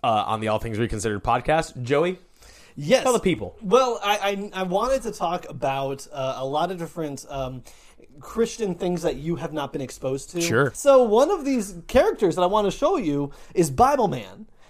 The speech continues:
Speaker 2: Um, but then I started getting the idea to turn this into something bigger than just Bible Man.
Speaker 1: Sure.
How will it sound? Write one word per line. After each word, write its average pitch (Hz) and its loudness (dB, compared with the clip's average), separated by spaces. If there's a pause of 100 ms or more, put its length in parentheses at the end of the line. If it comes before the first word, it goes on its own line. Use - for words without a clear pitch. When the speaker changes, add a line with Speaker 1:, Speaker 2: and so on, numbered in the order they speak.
(200)
Speaker 2:
Um, 185 8
but 214 4
then 220 4
I 285 6
started 233 0
getting 214 2
the 202 2
idea 196 2
to 196 -6
turn 208 -4
this 190 -6
into 185 -6
something 165 -6
bigger 170 4
than 143 0
just 156 0
Bible 101 -6
Man. - -8
Speaker 1:
Sure. 104 -2